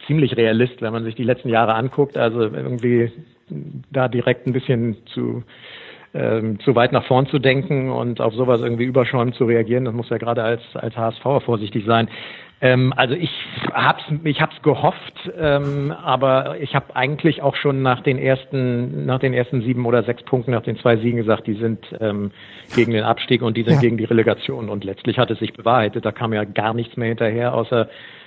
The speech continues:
Speaker 1: dem Punkt gegen Bremen, den du angesprochen hast.
Speaker 2: Und es wird nicht einfacher, denn es geht am Samstag um fünfzehn Uhr dreißig nach Berlin und die Hertha kann auswärts gar nichts, aber zu Hause sind sie einigermaßen stark. Gregor, fantastisch, wie immer. Was wird dein Wochenende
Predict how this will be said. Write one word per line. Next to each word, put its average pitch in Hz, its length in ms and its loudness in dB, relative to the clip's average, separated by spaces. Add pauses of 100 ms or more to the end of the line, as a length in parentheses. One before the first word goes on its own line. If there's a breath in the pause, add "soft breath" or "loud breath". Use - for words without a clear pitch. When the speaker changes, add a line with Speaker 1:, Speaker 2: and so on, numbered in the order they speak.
Speaker 1:
dem 123 100 4
Punkt 135 220 2
gegen 131 160 2
Bremen, 123 260 0
den 101 120 -4
du 101 60 -6
angesprochen 101 540 -6
hast. 98 140 -12 (960 loud breath)
Speaker 2:
Und 208 140 0
es 175 100 2
wird 226 140 4
nicht 220 100 4
einfacher, 170 460 2
denn 165 220 2
es 185 260 -2
geht 185 280 0
am 160 320 -2
Samstag 165 460 0
um 165 140 -2
fünfzehn 180 340 -2
Uhr 156 60 0
dreißig 147 480 -2
nach 170 460 2
Berlin 202 580 2
und 175 400 -2
die 165 80 2
Hertha 170 300 2
kann 170 200 -2
auswärts 160 460 -2
gar 143 180 0
nichts, 180 220 -2
aber 143 120 -2
zu 143 160 -2
Hause 147 280 0
sind 165 240 0
sie 185 240 0 (520 soft breath)
einigermaßen 156 720 0
stark. - 440 -4
Gregor, 185 280 4
fantastisch, 196 680 0
wie 190 260 2
immer. 226 380 2
Was 202 200 2
wird 214 160 2
dein 190 200 2
Wochenende 135 460 0